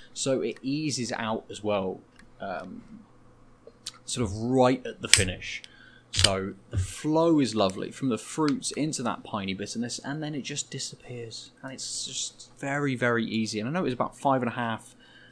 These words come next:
uh, five point three percent, um,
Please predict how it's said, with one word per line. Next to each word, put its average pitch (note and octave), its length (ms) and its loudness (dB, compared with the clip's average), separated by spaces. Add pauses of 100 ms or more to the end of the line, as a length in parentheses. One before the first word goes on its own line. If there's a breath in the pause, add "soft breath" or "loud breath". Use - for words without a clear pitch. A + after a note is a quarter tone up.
(140)
uh, G#2+ 240 2
five D#3 240 -2
point - 200 -2
three D3 400 4
percent, - 540 -2 (540 loud breath)
um, A#2 280 4